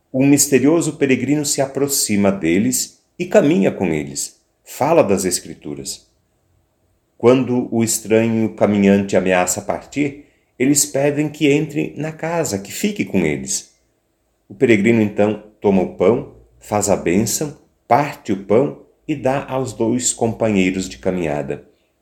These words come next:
Então, os olhos se abrem e eles reconhecem Jesus. Cheios de alegria, eles anunciam: "Jesus ressuscitou." Esses quatro exemplos ilustram muito bem o que a gente crê a respeito dos sacramentos.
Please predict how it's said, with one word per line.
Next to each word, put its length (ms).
Então, 460
os 160
olhos 420
se 220
abrem 480
e 160
eles 360
reconhecem 1160
Jesus. 800
Cheios 380
de 40
alegria, 480
eles 280
anunciam: 600
"Jesus 640
ressuscitou." 1120
Esses 260
quatro 340
exemplos 640
ilustram 460
muito 280
bem 320
o 60
que 140
a 100
gente 340
crê 440
a 60
respeito 640
dos 320
sacramentos. 960